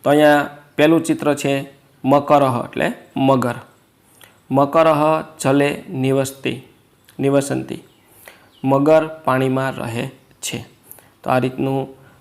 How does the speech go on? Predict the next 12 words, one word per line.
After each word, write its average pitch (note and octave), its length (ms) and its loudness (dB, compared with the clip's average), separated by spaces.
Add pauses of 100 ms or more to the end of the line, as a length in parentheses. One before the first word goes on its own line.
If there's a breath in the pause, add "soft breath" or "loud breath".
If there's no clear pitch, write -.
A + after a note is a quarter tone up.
(100)
તમારે C3 300 0
અહીંયા B2+ 160 0
ચિત્ર C3+ 360 -6
લગાડી C#3 460 0 (320)
અને B2+ 320 -4
તેના C3 260 -4
વિશે A#2+ 220 -6
સંસ્કૃતમાં B2+ 460 -10
એક A#2+ 120 -14
વાક્ય A#2+ 240 -8
લખવાનું C#3+ 380 -6
છે. D3 200 -6